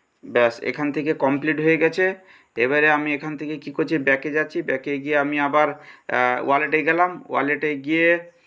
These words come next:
এখানে একটুখানি আমি রিফ্রেশ করে নিচ্ছি। এই দেখুন অষ্টাশি হাজার, আ, একশো সাতখানা, মানে, দশ হাজারের বেশি কয়েন আমি আরও পেয়েছি।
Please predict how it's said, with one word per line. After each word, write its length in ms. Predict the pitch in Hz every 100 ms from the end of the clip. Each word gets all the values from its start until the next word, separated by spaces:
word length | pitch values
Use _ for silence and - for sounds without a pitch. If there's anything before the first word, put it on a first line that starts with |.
| _ _
এখানে 300 | - 117 151
একটুখানি 360 | 151 151 147 151
আমি 180 | 151 151
রিফ্রেশ 420 | 135 135 147 143
করে 200 | 156 151
নিচ্ছি। 400 | 151 151 170 185 - _ _ _ _ -
এই 120 | 120
দেখুন 320 | 120 - 101 -
অষ্টাশি 520 | - 120 - 143 139 147
হাজার, 360 | 143 147 190 202 - - - _ -
আ, 320 | 123 123 123 -
একশো 360 | 131 131 -
সাতখানা, 720 | 156 - 131 - 127 113 90 - - _
মানে, 320 | - 135 160 160 -
দশ 320 | 123 131 147
হাজারের 340 | 143 160 165
বেশি 320 | 131 135 175 170
কয়েন 220 | 160 143
আমি 180 | 127 127
আরও 160 | 110
পেয়েছি। 400 | 107 98 92 -